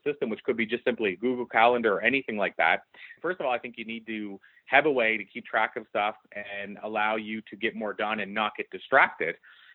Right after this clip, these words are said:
And then the flip side, I would say, just as a, almost a quote, and, and, you know, and this is one of those things where I said earlier, I don't know if this is my quote or if I heard from somebody else or I paraphrased it, I'm not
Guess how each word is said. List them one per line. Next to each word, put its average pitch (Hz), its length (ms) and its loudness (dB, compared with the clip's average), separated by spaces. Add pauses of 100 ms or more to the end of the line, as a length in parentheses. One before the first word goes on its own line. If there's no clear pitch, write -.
(120)
And 135 120 0
then 131 160 6
the 123 80 -4
flip 202 260 0
side, 113 220 6
I 107 80 4
would 104 240 -4
say, 104 200 2
just 110 200 -6
as 98 120 -6
a, 98 100 -4
almost 120 240 -6
a - 20 -12
quote, 101 400 4 (640)
and, 120 240 2
and, 127 100 -4
you 127 60 -2
know, 117 100 0
and 123 200 -2
this 160 140 2
is 147 60 -4
one 139 100 2
of 135 40 2
those 127 160 0
things 123 200 0
where 117 100 4
I 113 80 4
said 107 140 0
earlier, 110 360 2
I 107 100 6
don't 139 140 0
know 127 140 2
if 123 80 -2
this 123 160 -6
is 107 100 -12
my 101 160 0
quote 113 320 0
or 92 240 -2 (360)
if 104 100 -12
I 95 80 2
heard 117 240 -2 (160)
from 107 180 -8
somebody 101 240 0
else 107 240 2
or 87 80 0
I 85 120 -4
paraphrased 120 480 2
it, 104 60 -2
I'm 104 100 -2
not 107 160 -2